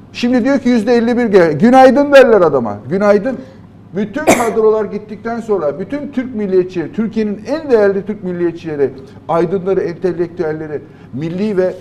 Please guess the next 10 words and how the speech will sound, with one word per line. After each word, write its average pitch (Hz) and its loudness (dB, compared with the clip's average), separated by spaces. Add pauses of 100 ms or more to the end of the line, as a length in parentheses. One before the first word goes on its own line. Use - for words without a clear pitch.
e, 139 0 (320)
demokratları 185 0
vardı. 131 2 (520)
Ne 156 -2
oldu 262 0
bundan? 233 -4 (100)
Hiçbiri 240 -4
yok. 202 2
Herkesi 233 -2
kaçırdınız. 208 -2